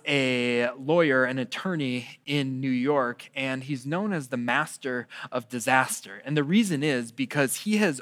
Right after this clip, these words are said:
overseen some of the greatest and most expensive payouts from disasters, uh, that our country has ever seen. He's overseen the payout from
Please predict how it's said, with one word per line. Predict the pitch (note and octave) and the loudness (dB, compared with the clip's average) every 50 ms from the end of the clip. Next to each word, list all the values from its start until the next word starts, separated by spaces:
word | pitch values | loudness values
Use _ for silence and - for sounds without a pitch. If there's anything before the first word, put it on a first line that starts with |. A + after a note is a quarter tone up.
| - | -4
overseen | - D#3 E3 D#3 D#3+ C#3+ C3 - - - D#3 C#3 B2+ B2 A#2+ A2+ - - - - - | -4 -2 -2 -2 -2 -4 -4 -4 -4 -4 -2 -2 -2 -2 -4 -6 -8 -12 -14 -12 -4
some | - - E3 D3+ D#3 | 0 2 2 2 2
of | C#3+ | 2
the | C#3 C3 | 0 0
greatest | A#2 A#2 C3+ C3 D3 D#3+ E3+ F#3+ G3+ F#3+ - - - - - - - | -2 -2 -2 2 2 4 4 4 2 2 0 -4 -8 -10 -18 -4 2
and | - D3+ D3 D3 B2+ - | 4 4 4 2 0 0
most | D3 D3+ D3+ D3 - - - - _ - | 2 2 2 2 0 -4 -12 -8 _ -4
expensive | C3 - - - - - - - E3+ F3 F3 - - C#3 A#2+ - - - | -4 -4 -4 -6 -6 -4 0 2 2 2 2 2 0 0 -2 -2 -8 -10
payouts | - - G3+ G3+ E3+ A2+ G#2+ A2 A2 G#2+ - - - - - _ _ _ _ | -4 0 2 2 4 4 2 0 -4 -6 -10 -14 -14 -14 -14 _ _ _ _
from | - - - D#3+ F3 E3+ | -6 0 0 2 2 2
disasters, | C#3+ C#3 A#2 B2+ C#3 C#3+ C#3+ C#3+ - - - A#2 G#2+ G#2+ G#2+ G#2 - - - - - - | 0 2 4 6 8 8 6 4 0 -6 -6 -6 -6 -6 -6 -8 -10 -12 -14 -16 -8 -2
uh, | B2+ B2+ B2+ B2 | 0 2 2 2
that | - - C#3 | 2 2 2
our | C3 C3 B2 | 2 2 0
country | - - F3+ F3 - - C#3+ B2 | 0 -2 -2 -2 -2 -4 -4 -2
has | A2+ B2+ A2 G#2+ - | -2 -4 -6 -6 -4
ever | - D3+ D3 C3+ C#3 A#2+ | -2 -2 0 0 -2 -4
seen. | G#2+ - - - D3 B2+ G#2 F#2 - _ _ _ - - - - | -4 -4 -4 -4 -4 -4 -4 -8 -12 _ _ _ -20 -20 -8 0
He's | - F3 E3+ C#3+ - - | 2 2 2 2 2 2
overseen | E3+ F3 F3 E3 F3 D3+ - - F3 D#3+ D#3+ C#3+ | 4 4 4 4 2 0 0 0 0 0 0 -2
the | B2+ | -2
payout | - - - D#3+ D#3 C#3+ C3 - - - - - - - - | 0 0 2 4 6 6 6 6 4 0 -6 -16 -16 -16 -14
from | - - D3 C3+ C3+ C3+ C3 C3 C3+ C3+ | -4 0 2 2 2 2 0 -2 -6 -8